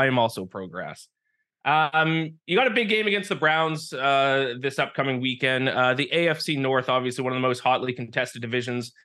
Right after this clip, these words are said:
in all of football. Some of the best rivalries in the sport as well. Which team do you hate the most of your A F C North rivalries? Which one, if, which one do you look forward to beating, uh,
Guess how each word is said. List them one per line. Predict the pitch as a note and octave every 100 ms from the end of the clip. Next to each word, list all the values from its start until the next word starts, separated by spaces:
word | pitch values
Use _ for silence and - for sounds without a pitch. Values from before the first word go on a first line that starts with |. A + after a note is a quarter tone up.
| _
in | B2
all | B2
of | B2+
football. | C3 - G#3+
Some | F3
of |
the | E3+
best | D#3+ D#3
rivalries | B2+ C3+ D#3 E3 D3+ C3 B2 A#2 - _ _ _
in | C3
the | C3
sport | - C#3+ C3+
as | C3 A#2+
well. | C3 C3+ C3 C3 - _ _ _ _
Which | - D#3+ G#3+ -
team | G3+ F#3+
do | F3+
you | D3+
hate | C3 D3+ C#3+
the | C#3
most | A#2 F#2+ - - - _ -
of | C3+
your | C3+
A | B2+ B2+
F | B2
C | C#3+
North | B2+ B2 G#2
rivalries? | A#2 G#2+ G2+ G2 G2+
Which | D3 G#3 G3+
one, | G3 G3+
if, | G3 D#3 D#3 A#2+ D#3+
which | D#3+ B3 -
one | A3+ A3 G3+
do |
you | D#3+ D#3+ G3 A3+ A3+ -
look | D#3 F3+
forward | - E3 E3 D#3+
to | E3 D3+ C#3+ C#3+ _ _ _ _ _ _ - C3 -
beating, | G#3 G3+ D#3+ C#3 C3+ - _ _ _ _ -
uh, | D#3 D3+ C#3+ C#3+ C#3+